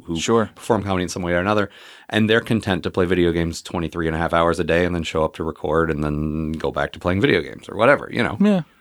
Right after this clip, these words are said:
Speaker 2: all right. So do you subscribe to sad clown theory?
Speaker 1: I don't,
Speaker 2: That it all
Speaker 1: I
Speaker 2: comes
Speaker 1: don't know
Speaker 2: from a
Speaker 1: if I, I don't know, because what I was, what I was saying about the A D D thing is, like, I think I'm starting to wonder, and I don't know, and my, my shrink doesn't know because it's all so nebulous. Like, he admits, like, "We don't know until
Speaker 2: Sure.
Speaker 1: there, until we can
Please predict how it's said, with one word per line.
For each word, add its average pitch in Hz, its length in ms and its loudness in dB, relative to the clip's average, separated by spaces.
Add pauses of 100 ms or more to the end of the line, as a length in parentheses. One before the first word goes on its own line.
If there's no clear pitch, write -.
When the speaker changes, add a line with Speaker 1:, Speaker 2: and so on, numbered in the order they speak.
(120)
Speaker 2:
all 180 140 0
right. 127 200 2 (400)
So - 160 0
do 147 80 0
you 156 140 2
subscribe 151 460 0
to 135 280 0
sad 131 320 0
clown 131 420 0 (200)
theory? 135 360 2
Speaker 1:
I 254 380 2 (100)
don't, - 180 2
Speaker 2:
That - 60 0
it - 80 0
all 123 260 4
Speaker 1:
I - 120 -2
Speaker 2:
comes 120 220 4
Speaker 1:
don't - 20 -
know - 40 0
Speaker 2:
from - 120 4
a 120 80 6
Speaker 1:
if 349 340 -2
I, 214 60 0
I 311 40 2
don't 339 100 0
know, 277 100 0
because 196 260 2
what 220 140 2
I - 40 4
was, 202 200 2
what 175 180 2
I - 20 6
was 165 120 4
saying 170 140 2
about 147 160 4
the 151 120 2
A 147 40 4
D 139 80 2
D 202 120 -2
thing 185 140 0
is, 139 100 2
like, 127 180 0 (600)
I 156 120 2
think 185 320 0 (180)
I'm 151 200 0
starting 135 380 0
to 113 80 -4
wonder, 98 360 0
and 90 100 0
I 98 80 2
don't 101 220 0
know, 92 240 4
and 87 100 2
my, 82 280 2
my 78 400 -2
shrink 143 360 -2
doesn't 95 300 -2
know 92 160 0
because 85 320 -4
it's 82 140 -4
all 85 260 2
so 92 240 0
nebulous. 104 380 0
Like, 98 180 0
he 117 200 0
admits, 101 400 0
like, 85 220 0
"We 95 120 0
don't 87 200 2
know 78 300 -4
until 104 320 2
Speaker 2:
Sure. 117 160 4
Speaker 1:
there, 117 80 -6
until 117 220 2
we 135 80 2
can 107 180 -2